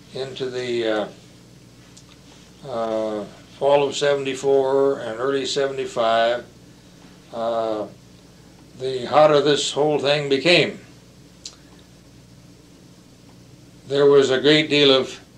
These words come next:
talk about having a state-supported medical school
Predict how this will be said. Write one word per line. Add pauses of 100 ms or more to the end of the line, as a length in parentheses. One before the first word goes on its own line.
(880)
talk
about (1080)
having
a (580)
state-supported
medical
school